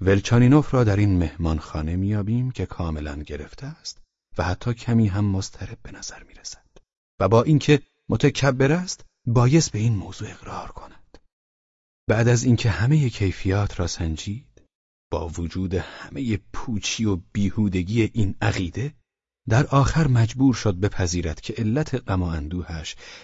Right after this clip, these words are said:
علت اضطراب عجیبش، علت ناراحتی این دو هفتهٔ اخیرش، چیز دیگری جز این آقای عزادار نیست. اینطور استدلال می‌کرد:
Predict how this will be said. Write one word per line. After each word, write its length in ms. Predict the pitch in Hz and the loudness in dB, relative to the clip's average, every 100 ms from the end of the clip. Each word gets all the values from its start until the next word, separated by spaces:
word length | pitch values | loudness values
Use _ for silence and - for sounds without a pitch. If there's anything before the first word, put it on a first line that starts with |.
| - | -2
علت 420 | 120 113 151 - | 2 4 2 2
اضطراب 560 | 120 - 98 95 107 101 | 0 0 0 2 2 2
عجیبش، 720 | 90 82 117 110 123 139 - - - | -2 -2 -2 -2 -6 -10 -14 -14 0
علت 400 | 131 127 139 - | 2 4 2 2
ناراحتی 840 | 143 127 120 113 101 107 - 127 - | 4 6 6 4 2 0 -2 -2 2
این 140 | 117 | 2
دو 100 | 110 | 4
هفتهٔ 460 | 92 101 - 104 107 | 0 -4 -2 -2 -2
اخیرش، 520 | - 185 170 175 - _ _ _ - | -2 -4 -4 -6 -12 _ _ _ -10
چیز 320 | - 214 143 | -4 0 4
دیگری 480 | 135 117 110 143 135 | 6 6 6 4 4
جز 300 | 120 185 - | 6 6 6
این 180 | 143 139 | 6 6
آقای 440 | 120 117 110 113 113 | 6 6 6 4 2
عزادار 640 | - 117 131 123 180 160 | 2 4 4 4 2 0
نیست. 580 | 117 - - - - - _ _ _ _ _ _ _ _ - | -6 -14 -16 -18 -18 -20 _ _ _ _ _ _ _ _ 2
اینطور 500 | 170 165 - 151 104 - | 6 6 6 0 0 -6
استدلال 600 | - - 85 - - - | -10 -10 -14 -14 -16 -20
می‌کرد: 600 | - - - - - | -20 -20 -20 -20 -20